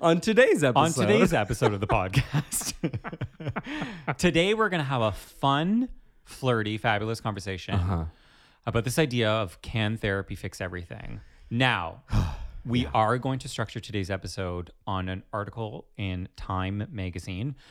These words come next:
Speaker 2: which we'll, um, reference in a hot second. But I think
Speaker 1: Yeah.
Speaker 2: let's just ground this conversation as to why we arrived at this topic right here, right now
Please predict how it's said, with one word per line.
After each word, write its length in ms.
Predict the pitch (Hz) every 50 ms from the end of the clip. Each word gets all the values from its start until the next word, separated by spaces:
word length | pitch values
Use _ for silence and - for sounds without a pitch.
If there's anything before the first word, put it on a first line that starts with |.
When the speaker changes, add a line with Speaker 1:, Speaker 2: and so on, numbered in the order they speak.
| - -
Speaker 2:
which 320 | - 131 127 131 - - -
we'll, 560 | 117 113 107 107 104 104 101 101 113 - - -
um, 440 | 110 101 98 95 92 92 92 95 - - _
reference 340 | - 110 95 - 113 107 -
in 60 | 107
a 40 | 95
hot 260 | 90 - 104 92 -
second. 440 | - 90 85 - 95 87 90 107 - - - - - - _ -
But 120 | - 120
I 40 | 120
think 760 | 110 - - - - 190 180 160 120 110 151 - - - - - _ _ _ _ _ _ _ -
Speaker 1:
Yeah. 120 | - 76
Speaker 2:
let's 160 | - 117 113 -
just 160 | 143 123 -
ground 220 | - 117 104 101
this 80 | 101 95
conversation 480 | - 110 95 92 90 - 95 - - 98
as 100 | 95 -
to 80 | - 104
why 500 | 92 90 95 87 87 85 87 90 90 90
we 160 | 90 98 92
arrived 340 | 92 87 90 87 85 85 -
at 200 | 95 87 - -
this 220 | - 143 160 -
topic 440 | - - 135 110 98 92 - 101 -
right 180 | 101 98 98 87
here, 140 | 90 95 90
right 220 | 90 95 95 90
now 340 | 90 104 95 95 90 92